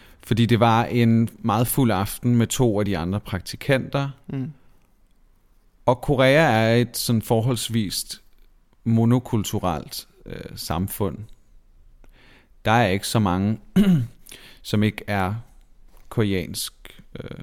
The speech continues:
Speaker 1: af koreansk afstamning, som bor i landet. Selv i Seoul, som er en kæmpestor megaby, ikke? Så vi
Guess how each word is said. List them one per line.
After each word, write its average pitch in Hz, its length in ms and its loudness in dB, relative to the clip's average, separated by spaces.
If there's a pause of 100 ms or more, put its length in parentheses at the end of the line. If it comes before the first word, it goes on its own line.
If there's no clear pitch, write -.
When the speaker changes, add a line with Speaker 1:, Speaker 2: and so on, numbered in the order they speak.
Speaker 1:
af - 120 -6
koreansk 101 400 -2
afstamning, 104 560 0
som 113 160 0
bor 110 480 0
i 117 80 -2
landet. 101 420 0 (460)
Selv 135 320 0
i 117 220 2
Seoul, 107 400 2
som 104 220 0
er 92 260 -2
en 98 260 -6 (140)
kæmpestor 104 540 -2
megaby, 98 520 -4
ikke? 151 160 -4 (1120)
Så - 180 -2
vi 156 280 2